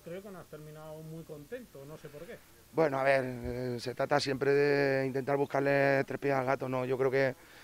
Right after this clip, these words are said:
Speaker 2: estoy contento por la victoria, lógicamente, contundente, cuatro uno, pero sí que es verdad que tenemos que mejorar muchas cosas, ¿no? Eh, es un partido raro, muy atípico entre la afición que no había, muy frío, eh,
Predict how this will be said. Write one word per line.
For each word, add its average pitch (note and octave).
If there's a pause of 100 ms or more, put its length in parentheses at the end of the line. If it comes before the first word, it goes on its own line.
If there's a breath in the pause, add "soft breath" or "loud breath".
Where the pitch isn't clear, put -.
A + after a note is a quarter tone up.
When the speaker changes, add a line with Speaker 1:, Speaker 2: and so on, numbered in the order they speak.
(240 loud breath)
Speaker 2:
estoy -
contento D3+
por D3
la D3+
victoria, D#3
lógicamente, D3 (100)
contundente, C#3
cuatro C#3
uno, E3 (480 soft breath)
pero A#2
sí B2
que B2
es C3+
verdad C#3
que C#3+
tenemos C#3
que D3+
mejorar C#3+
muchas C3
cosas, C3
¿no? B2+ (580 loud breath)
Eh, C#3+
es C#3+
un D#3+
partido D3+
raro, E3+ (140)
muy D3
atípico C#3+
entre C3+
la C#3
afición C#3
que C#3+
no C#3+
había, C#3+ (540 loud breath)
muy E3
frío, E3 (100)
eh, G#2+